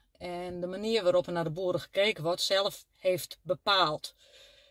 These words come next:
Hij is zelf degene die met het, eh, rapport is gekomen van niet alles kan.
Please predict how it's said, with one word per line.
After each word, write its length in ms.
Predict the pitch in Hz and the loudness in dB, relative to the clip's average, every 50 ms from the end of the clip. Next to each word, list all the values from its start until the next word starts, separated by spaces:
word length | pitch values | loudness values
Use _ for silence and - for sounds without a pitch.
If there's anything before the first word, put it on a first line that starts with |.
| _ _ _ _ _ _ _ _ _ _ _ _ | _ _ _ _ _ _ _ _ _ _ _ _
Hij 200 | - 196 233 226 | 4 6 8 8
is 120 | 220 214 | 8 6
zelf 260 | - 233 226 226 220 214 | 4 4 4 2 2 0
degene 400 | - - 208 202 196 196 196 175 | -4 -2 0 0 0 0 -2 -6
die 140 | 196 190 | -6 -6
met 240 | 190 190 190 190 - | -4 -2 -2 -2 -2
het, 260 | 180 151 - _ - | -6 -10 -10 _ 0
eh, 540 | 190 180 180 175 175 180 170 165 170 - 165 | 4 4 6 6 6 6 4 2 0 -2 -2
rapport 400 | 175 185 190 - 208 208 202 - | -2 -4 -2 0 0 0 0 0
is 100 | 190 - | -2 -2
gekomen 500 | - 175 143 - 190 185 175 170 170 151 | -2 -2 0 2 4 4 4 2 0 -4
van 180 | - 180 175 175 | -4 -4 -4 -4
niet 180 | 185 190 - | -4 -4 -4
alles 280 | - - 156 160 - - | -4 -4 -4 -4 -6 -4
kan. 320 | - 180 180 202 247 254 | -2 -2 0 0 0 -2